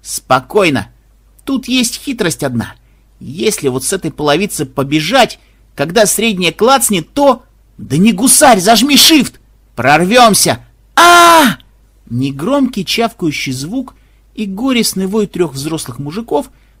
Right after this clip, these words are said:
возвестили, что в расчёты Махмуда вкралась ошибка. Не склонный к экспрессивным жестам, Макмед шмыгнул носом и отвесил приятелю скупой подзатыльник. «Э, ну драться-то зачем?»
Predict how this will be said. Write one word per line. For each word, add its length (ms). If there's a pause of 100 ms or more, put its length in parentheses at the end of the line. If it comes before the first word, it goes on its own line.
возвестили, 680
что 180
в 60
расчёты 420
Махмуда 500
вкралась 540
ошибка. 440 (600)
Не 160
склонный 460
к 60
экспрессивным 760
жестам, 420
Макмед 460 (260)
шмыгнул 480
носом 400 (360)
и 60
отвесил 320
приятелю 520
скупой 480
подзатыльник. 760 (520)
«Э, 200
ну 140
драться-то 460
зачем?» 460